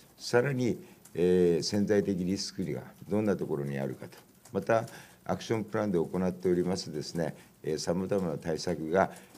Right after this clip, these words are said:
えー、もし、えー、十分な効果を発揮しない場合のですね、えー、バックアップの体制と、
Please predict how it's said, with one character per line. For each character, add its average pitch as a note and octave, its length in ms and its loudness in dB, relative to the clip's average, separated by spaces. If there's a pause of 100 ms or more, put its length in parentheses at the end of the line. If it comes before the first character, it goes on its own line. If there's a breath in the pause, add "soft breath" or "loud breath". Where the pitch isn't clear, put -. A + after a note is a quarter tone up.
(100)
え D#2 160 2
ー、 - 20 -2
も G2 140 0
し、 D2 320 -2 (140)
え D#2+ 60 2
ー、 E2+ 80 2
十 G2+ 220 2
分 G#2 200 0
な F2+ 100 2
効 F2+ 240 2
果 E2+ 140 -2
を C2+ 80 0
発 D2 280 -12
揮 - 60 -14
し - 160 -6
な G2+ 140 4
い F#2+ 80 4
場 G2 120 2
合 F#2+ 60 0
の F2+ 80 0
で C2 140 -4
す - 100 -14
ね、 D2 180 -4 (360 loud breath)
え E2 160 2
ー、 - 20 -6
バ E2 120 -2
ッ E2 40 -4
ク - 240 0
ア A2 40 4
ッ - 20 4
プ - 240 -12
の C#2 100 -4
体 C#2+ 220 -4
制 D2 160 -4
と、 - 100 -14